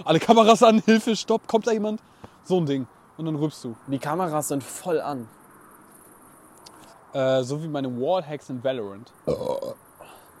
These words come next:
Speaker 2: Kann man hacken in Valorant?
Speaker 1: Kannst du überall hacken. Es gibt
Speaker 2: Nein.
Speaker 1: kein Game, was, wo du nicht hacken
Speaker 2: Fortnite.
Speaker 1: kannst. <laughs> Halt die Fresse.
Speaker 2: Hat schon mal jemand in Fortnite gehackt? Ich hab
Speaker 1: Hier
Speaker 2: noch
Speaker 1: ein,
Speaker 2: nie einen Hacker
Speaker 1: hier ein
Speaker 2: bei
Speaker 1: Clip.
Speaker 2: Fortnite gefunden.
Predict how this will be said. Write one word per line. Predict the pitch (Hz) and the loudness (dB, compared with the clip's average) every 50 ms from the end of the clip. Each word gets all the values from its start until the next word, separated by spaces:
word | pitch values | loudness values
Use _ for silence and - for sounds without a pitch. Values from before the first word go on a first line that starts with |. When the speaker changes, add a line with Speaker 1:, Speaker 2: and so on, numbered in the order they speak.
| - - - - - - - - - - - - - - - - - - 120 113 - - | -20 -20 -20 -20 -20 -20 -20 -20 -20 -20 -20 -20 -20 -20 -20 -20 -20 -20 -18 -16 -16 -14
Speaker 2:
Kann | - - 143 | -12 -8 -6
man | 160 151 139 | -6 -6 -8
hacken | 175 - - 202 | -8 -8 -4 -2
in | 156 135 131 120 | -2 -2 -2 -4
Valorant? | 120 120 123 131 156 202 - - - - - - - - | -4 -6 -6 -6 -8 -8 -10 -16 -20 -20 -20 -20 -20 -18
Speaker 1:
Kannst | - 127 123 - | -16 -14 -14 -12
du | 147 | -10
überall | 120 110 101 110 | -8 -8 -8 -8
hacken. | 117 98 - 104 - _ - - _ _ _ _ _ _ _ - | -10 -14 -18 -20 -20 _ -20 -20 _ _ _ _ _ _ _ -16
Es | - | -10
gibt | 139 139 | -8 -6
Speaker 2:
Nein. | 139 135 131 120 120 | -6 -4 -4 -4 -4
Speaker 1:
kein | 123 120 | -4 -2
Game, | 117 117 120 120 113 | -4 -4 -4 -6 -8
was, | 110 107 - 117 | -10 -12 -12 -12
wo | 117 | -12
du | 110 | -10
nicht | 110 110 - - | -10 -12 -12 -14
hacken | 110 107 104 | -14 -12 -8
Speaker 2:
Fortnite. | 107 156 143 135 - - 127 127 | -4 -4 -4 -4 -4 -8 -12 -12
Speaker 1:
kannst. | 131 123 - - - - - - - - | -12 -16 -18 -20 -20 -20 -20 -20 -20 -20
<laughs> | - - - - - - - | -20 -20 -20 -20 -14 -8 -6
Halt | 151 135 - | -6 -6 -6
die | 131 | -10
Fresse. | - - - 117 - - | -12 -10 -10 -10 -6 -4
Speaker 2:
Hat | 175 175 - | -4 -4 -2
schon | 196 | -2
mal | 185 170 | -2 0
jemand | 170 170 170 | 0 -2 -2
in | 160 143 | -4 -4
Fortnite | - 170 170 180 214 220 202 | -4 -4 -4 -4 -4 -8 -8
gehackt? | 214 214 226 262 277 - - - - - - - - - - - - - - - - - - - _ - _ _ - - - - - - - - | -8 -8 -8 -8 -10 -12 -16 -16 -20 -20 -20 -20 -20 -20 -20 -20 -20 -20 -20 -20 -20 -20 -20 -20 _ -20 _ _ -20 -20 -20 -20 -20 -20 -16 -8
Ich | - | -2
hab | 208 | 2
Speaker 1:
Hier | 170 208 | 2 4
Speaker 2:
noch | 196 196 | 4 4
Speaker 1:
ein, | 208 220 | 4 4
Speaker 2:
nie | 233 254 262 | 4 4 4
einen | 240 214 | 4 2
Hacker | 214 214 | 2 4
Speaker 1:
hier | 196 202 | 4 4
ein | 190 | 4
Speaker 2:
bei | 175 | 4
Speaker 1:
Clip. | - 185 180 180 180 | 4 6 6 6 6
Speaker 2:
Fortnite | 156 143 135 139 - | 4 2 -4 -4 -4
gefunden. | 143 139 131 143 139 | -4 -6 -14 -14 -16